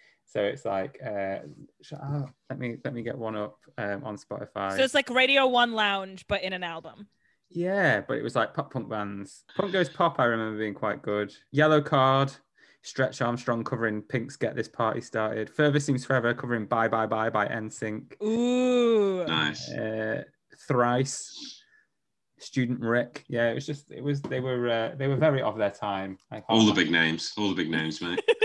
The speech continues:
Speaker 1: All right, Stre-, Stretch Armstrong, shout out to Christian, uh, hardcore punk. Um, I think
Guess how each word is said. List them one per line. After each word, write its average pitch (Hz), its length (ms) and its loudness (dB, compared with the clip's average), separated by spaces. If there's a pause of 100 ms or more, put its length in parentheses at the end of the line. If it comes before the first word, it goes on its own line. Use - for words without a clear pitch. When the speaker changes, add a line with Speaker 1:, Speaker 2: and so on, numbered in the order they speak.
(300)
Speaker 1:
All - 80 0
right, 135 160 0
Stre-, - 320 -8
Stretch - 300 2
Armstrong, 151 400 2
shout 139 200 2
out 120 200 0
to 139 80 -12
Christian, 117 640 -6
uh, 110 600 0 (180)
hardcore 113 420 -2
punk. 127 320 -6 (260)
Um, 113 380 -10
I 143 60 -10
think - 400 -12